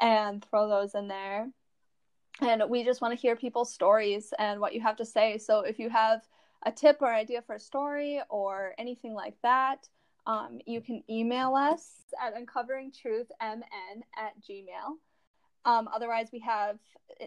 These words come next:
social accounts on Twitter and Instagram that you can also just D M to if that's easier. We also, um, would like to start featuring a missing person, um, every, on every episode so that we can bring attention to people who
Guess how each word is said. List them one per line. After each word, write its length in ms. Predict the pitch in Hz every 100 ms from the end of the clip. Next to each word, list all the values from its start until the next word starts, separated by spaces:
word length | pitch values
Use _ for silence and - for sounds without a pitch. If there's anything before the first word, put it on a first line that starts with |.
| -
social 340 | - 220 226
accounts 420 | 220 226 202 196 -
on 260 | 208 196 196
Twitter 300 | 214 208 208
and 140 | 202
Instagram 600 | 208 208 202 202 202 214
that 100 | 214
you 80 | -
can 140 | 214
also 300 | 196 196 -
just 220 | 202 208 -
D 140 | 214
M 220 | 208 214
to 240 | - 226 214
if 120 | -
that's 260 | - 208 -
easier. 640 | 214 202 - - 214 269 _ _ _ - _ -
We 320 | 240 247 247
also, 420 | - 226 233 262 233 - -
um, 260 | 220 190
would 160 | 202 208
like 200 | 208 214
to 80 | 226
start 280 | - 220 -
featuring 600 | 196 202 226 214 214 214 -
a 60 |
missing 320 | 208 196 214 208
person, 680 | - 208 - 214 208 208 214 _ -
um, 360 | 208 - - - -
every, 340 | 226 220 185
on 140 | 214 202
every 260 | 214 214
episode 540 | 196 - - 196 202 208
so 160 | -
that 160 | 202 196
we 80 | 208
can 140 | 208
bring 160 | 202 208
attention 500 | 208 208 214 208 214
to 120 | 220
people 460 | - 214 208 208 214
who 260 | 208 190